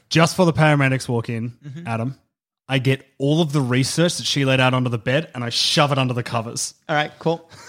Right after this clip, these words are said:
Speaker 2: You can hear paramedics running around outside.
Speaker 1: I open the door.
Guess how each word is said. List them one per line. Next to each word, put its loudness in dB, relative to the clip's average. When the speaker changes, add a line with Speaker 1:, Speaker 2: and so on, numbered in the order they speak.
Speaker 2:
You -4
can -6
hear 2
paramedics -2
running 0
around 0
outside. -4
Speaker 1:
I -2
open 0
the -4
door. -8